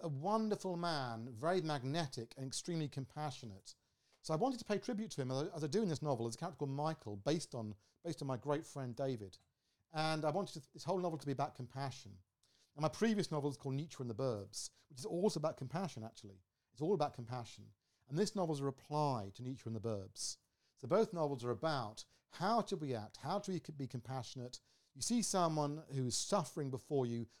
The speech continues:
what then should you do? And this is why Simone Weil's thought was particularly useful here, because Simone Weil, um, asks herself about charity, what charity might mean.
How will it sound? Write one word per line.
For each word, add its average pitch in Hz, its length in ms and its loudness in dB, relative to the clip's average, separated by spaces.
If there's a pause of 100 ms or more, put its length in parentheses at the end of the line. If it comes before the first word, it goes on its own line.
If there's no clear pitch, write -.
(140)
what 160 280 2
then 139 260 4
should 117 200 -4
you 113 120 0
do? 107 260 -2 (640)
And 170 80 -4
this 190 60 2
is 180 80 -2
why 175 120 4
Simone 143 380 0
Weil's 139 600 4
thought 143 420 2 (360)
was 131 80 -20
particularly 160 440 0
useful 139 440 2
here, 101 200 -8 (480)
because 135 120 -8
Simone 151 380 2
Weil, 131 400 0 (400)
um, 127 280 -4 (200)
asks 160 300 2
herself 139 260 -2
about 135 360 -2
charity, 127 580 -2
what 156 200 -4
charity 147 520 0
might 131 240 -2
mean. 120 340 -2